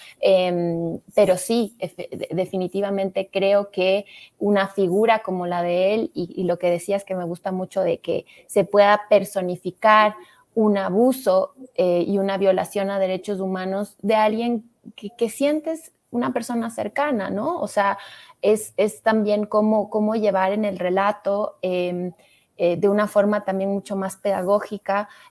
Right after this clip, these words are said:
eh, a que nos puede pasar a cualquiera, en cualquier momento de, de, de la vida,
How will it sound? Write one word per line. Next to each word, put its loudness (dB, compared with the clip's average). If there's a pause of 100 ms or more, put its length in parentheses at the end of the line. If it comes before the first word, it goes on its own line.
eh, 0
a -4
que -2 (160)
nos -4
puede 2
pasar 0
a -6
cualquiera, 0
en -6
cualquier 0
momento -4
de, -4
de, -8
de -6
la -6
vida, 0